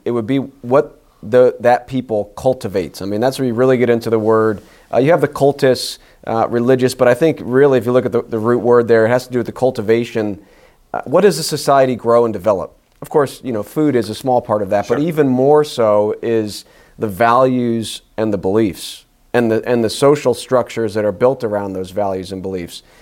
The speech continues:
Speaker 1: That's what drives the customs and the traditions. And so I would contend that religion, and tell me if you disagree, the religion is the most important part of any culture.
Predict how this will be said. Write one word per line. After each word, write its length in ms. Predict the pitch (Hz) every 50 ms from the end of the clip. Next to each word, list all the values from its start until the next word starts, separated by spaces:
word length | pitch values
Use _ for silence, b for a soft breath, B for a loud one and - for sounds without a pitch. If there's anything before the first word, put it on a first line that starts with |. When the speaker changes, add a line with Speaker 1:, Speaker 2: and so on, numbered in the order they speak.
| b b b b 98
Speaker 1:
That's 260 | 127 147 170 - -
what 180 | 165 165 120
drives 720 | 104 - 120 113 110 117 117 107 104 95 95 - - - - _ -
the 120 | 101 101
customs 520 | - - 127 113 110 - 117 110 107 101 110
and 120 | 101 101
the 60 | 98
traditions. 580 | 95 - 110 131 160 - - 107 87 80 - b b b b b
And 140 | - - 117
so 80 | 131 131
I 120 | 151 190
would 120 | 202 190 170
contend 380 | - 143 127 - 139 131 123 120
that 160 | 117 - -
religion, 640 | - 113 120 117 120 139 165 147 117 113 110 107
and 100 | 110 110
tell 120 | - 139 135
me 100 | 147 147
if 80 | 147
you 60 | 131 123
disagree, 580 | 127 127 - 131 117 113 117 113 110 101 95 b b b b b
the 100 | - 117
religion 720 | 113 123 123 127 147 190 202 - 135 139 127 120 120 120 -
is 260 | 156 160 165 156 123
the 80 | 120 127
most 280 | 117 120 120 123 - 120
important 420 | 113 - 117 113 - - 104 101
part 360 | 110 101 101 98 - - _ _ _ -
of 100 | 95 104
any 120 | 98 92
culture. 400 | 85 92 87 82 - - 78 82